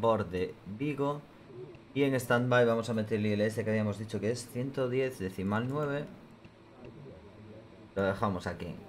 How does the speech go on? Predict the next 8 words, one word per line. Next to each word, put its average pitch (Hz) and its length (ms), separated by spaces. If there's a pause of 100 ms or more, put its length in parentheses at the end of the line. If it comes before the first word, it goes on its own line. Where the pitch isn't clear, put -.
(220)
Eh, 107 800
Vigo 113 260
board, 104 360
lógicamente 98 540
no 95 100
tenemos 95 320
señal 98 300
todavía. 123 480